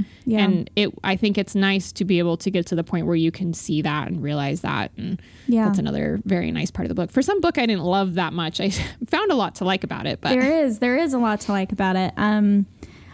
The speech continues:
Speaker 1: I, I loved, like, yeah, this, like, moment where Will, um, when they're, like, underneath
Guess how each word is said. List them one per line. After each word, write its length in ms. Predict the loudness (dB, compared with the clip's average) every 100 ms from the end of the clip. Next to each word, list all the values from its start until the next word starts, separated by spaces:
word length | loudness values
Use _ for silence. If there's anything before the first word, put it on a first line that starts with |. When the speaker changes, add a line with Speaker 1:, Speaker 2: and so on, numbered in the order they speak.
| -6
Speaker 1:
I, 460 | 0 2 4 2 0 -6 -20 -20 -20 -20 -20 -20 -12 -12 -12 -18 -20 -20 -20 -20 -20 -20 -14 -2
I 100 | 0
loved, 240 | 2 0 0
like, 420 | 0 0 -4 -10 -20 -20 -20 -20 -20 -20 -8
yeah, 340 | 0 2 2
this, 200 | 0 0
like, 180 | 2 4
moment 500 | 4 6 4 2 2
where 180 | 0 2
Will, 600 | 2 2 2 2 2 0 0
um, 580 | 2 2 2 2 0 -2 -12 2
when 160 | 6 6
they're, 200 | 6 2
like, 220 | 0 0 0
underneath 760 | 4 6 6 6 4 0 -16